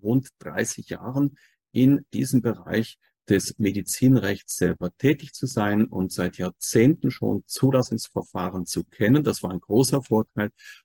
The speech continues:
Aber auch sie musste sich mit Sicherheit in die wissenschaftlichen Details dieser neuen Wirkungsweise, dieser neuartigen Substanz oder eben neuartigen Impfung, die den Namen nicht verdient, einarbeiten. Und dieses Buch, ähm, ermöglicht es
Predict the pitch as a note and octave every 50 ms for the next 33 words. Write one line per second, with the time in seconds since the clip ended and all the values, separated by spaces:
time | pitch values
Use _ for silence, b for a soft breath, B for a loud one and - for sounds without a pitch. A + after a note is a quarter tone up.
0 | B _ - G#2 F#2 G#2 - - G2+ F#2+ - - - - A#2 C3 C#3 C3 B2+ B2
1 | - - A2+ - A#2+ G#2+ - - G#2 G2+ - - - G#2+ - A2+ G2+ F#2+ F2+ F#2
2 | F#2+ - _ b b b b b - A2 G#2 G2 G2+ F#2+ A#2 A2+ - A#2 G#2+ -
3 | - F#2 F#2+ - _ - - - G#2+ F2+ F2+ F2+ - - - F2 F2 F#2+ G#2+ -
4 | - - - b b b b b - G#2+ G2 F2+ G2 F#2 F#2+ F#2+ F#2 F#2 F#2+ F2+
5 | A2+ C#3+ D#3 - B2 G#2 G2 - - - - - D#2+ E2+ - A#2 A#2+ b b b
6 | b - G2 G2+ F#2+ F2+ F2+ F#2+ G2+ G2+ - - F2+ F2 - - - F#2 F#2+ G2
7 | - - F#2 - - - F2 E2+ F2+ F#2 - - - - B B B B B -
8 | F#2+ F2 - F2 G2+ F2+ F2 F2+ F2+ - E2+ F2 - - - - - F2+ - -
9 | G2 G2 G#2+ - - G2+ G2 - - F#2+ - - E2+ F2+ F2+ F2 E2+ F2 - D3
10 | D3 A#2+ C3 C3 - - - B2 - G#2 G2+ G2+ G#2+ - _ _ _ _ _ _
11 | _ - D2 E2+ G2+ F#2 - F2+ - E2 D2+ D#2 - - - - F#2+ - - C3+
12 | D#3+ F3+ G#3 E3+ - - - A#2 C#3+ F3+ F3 - - b b b b b b _
13 | - A2+ A2 A2 A2+ G#2+ - _ - A2 G#2 G#2 G#2+ A2 A2 B2 D3 D3+ - -
14 | A2 - _ - F#2 E2 - - - -